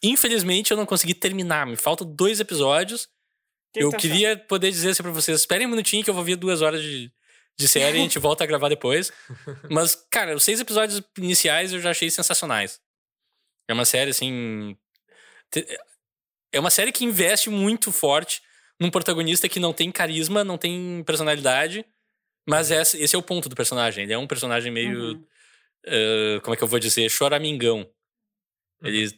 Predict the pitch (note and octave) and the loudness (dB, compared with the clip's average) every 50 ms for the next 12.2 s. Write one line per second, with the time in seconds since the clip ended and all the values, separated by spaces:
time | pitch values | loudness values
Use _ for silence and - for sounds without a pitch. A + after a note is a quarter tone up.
0 | _ - - - - A#2 - - - - - B2+ - B2+ A#2 A#2 A#2+ C3 D3 C3+ | _ -8 -4 -2 -2 -4 -4 -4 -4 -2 -2 0 0 0 0 0 0 0 0 -2
1 | A#2 A#2+ C#3 C3 A#2 - - G2+ G#2 B2+ C#3+ - - - - - - - - C#3 | -2 -6 -6 -4 -4 -2 0 0 0 -2 -2 -8 -16 -18 -18 -18 -12 -4 0 2
2 | C#3 - - F#3+ B3+ - - - G3 F#3+ G#3+ G#3+ G#3 G3 F3 D#3 D#3+ E3 C#3+ D3 | 2 2 2 2 2 2 4 2 2 2 2 2 0 -2 -2 -2 -2 0 2 2
3 | C#3 D3+ E3+ F3+ F#3 F3 - - F#3 E3+ E3 D#3+ E3 E3 D#3 D3+ C#3+ C#3 C3+ C3 | 2 2 2 0 -2 -2 -2 -2 0 2 2 2 2 0 -2 -2 -4 -4 -6 -8
4 | B2 A#2 D3+ - C3 A#2+ A#2+ A#2 A2 A2 G#2+ G#2+ G#2 G#2 A2+ A#2+ B2 - - C#3 | -10 -14 -14 -12 -8 -6 -6 -4 -4 -4 -6 -6 -6 -2 -2 0 2 2 2 2
5 | C#3+ E3 G#3+ A3+ - - - _ _ _ _ _ _ _ _ _ _ _ _ _ | 0 0 0 -2 -4 -4 -6 _ _ _ _ _ _ _ _ _ _ _ _ _
6 | _ _ _ _ - - G#2+ - B2 A2+ - B2+ A#2 A2+ A2 - - A2 G#2+ A2 | _ _ _ _ -12 -10 -6 -4 -2 -2 0 0 0 2 0 0 0 -2 -2 -4
7 | A#2 - - D#3+ - - B2 C3+ D#3 E3 C3+ A#2+ - B2+ B2+ C#3 F3+ - _ - | -4 -2 0 0 0 2 2 0 0 0 -2 0 0 2 2 2 0 -4 _ -20
8 | - - - _ _ _ _ _ - D#3+ D3+ D#3 E3 D#3 C3+ C#3 C#3 D#3 E3 F#3 | -20 -20 -20 _ _ _ _ _ -6 -2 0 0 0 0 0 0 0 2 2 0
9 | F#3+ F#3+ F#3+ - - E3 E3 E3+ F#3 - - D3+ C#3+ C#3+ C#3+ C#3+ C#3+ C#3 C3+ C3 | 0 -2 -4 -2 0 0 0 0 -2 -2 0 0 0 0 -2 -6 -8 -8 -10 -10
10 | B2+ B2 A#2 A#2 A2+ A2+ A2+ A2 - _ _ _ _ - - _ - C#3+ C#3 C#3 | -10 -10 -10 -10 -10 -10 -12 -14 -16 _ _ _ _ -20 -20 _ -6 -4 -4 -2
11 | C3 C3 C3 C3 D3+ E3+ - - G3 F#3 - - D3 D3 D3 D3 D#3+ D#3 D3+ D3+ | -2 0 0 0 0 0 0 0 0 0 0 2 2 0 0 -2 -4 -6 -6 -6
12 | D3 C#3+ C#3 C3 | -6 -8 -8 -10